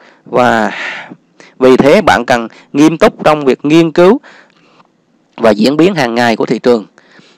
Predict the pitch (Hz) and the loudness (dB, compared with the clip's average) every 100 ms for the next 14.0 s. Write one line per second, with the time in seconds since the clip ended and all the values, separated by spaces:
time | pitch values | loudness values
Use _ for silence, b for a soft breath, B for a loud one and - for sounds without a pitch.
0 | b 127 190 135 127 123 139 127 123 - | b 2 4 4 2 2 2 2 0 0
1 | 107 139 175 170 139 117 147 143 127 165 | 0 0 0 0 0 0 0 -2 -4 -8
2 | b b 160 151 139 120 175 - 170 160 | b b 0 2 2 0 -2 -4 -2 -2
3 | 147 b b - 143 208 151 - - 185 | -2 b b -2 0 2 0 -2 -2 -2
4 | 202 117 - - 165 175 120 156 - 165 | -2 -14 -16 -2 -2 0 0 -2 -2 0
5 | 156 151 - - 147 147 117 - 117 110 | 0 0 -2 -2 -8 -6 -6 -2 -2 -4
6 | b b b - 131 123 110 127 107 175 | b b b -10 -8 -6 -4 -2 -2 -4
7 | b b 123 - 120 113 98 101 120 113 | b b -6 -4 -2 0 -2 -2 -2 -2
8 | 113 165 165 147 139 101 104 b b _ | -4 -2 -2 0 -2 -2 -8 b b _
9 | 120 117 - 151 151 131 82 156 160 - | -4 -4 0 0 0 -2 -2 -2 -4 -4
10 | 156 151 147 143 123 b b b 123 120 | -4 0 -2 0 -4 b b b -8 -6
11 | 123 127 113 98 143 185 170 151 143 - | -2 0 0 -2 0 2 2 0 -2 -6
12 | 151 143 b b - 147 226 160 147 147 | -4 -6 b b -2 -2 0 -4 0 -2
13 | 139 117 b b - 123 117 120 113 107 | 0 -4 b b -2 0 2 0 -2 -2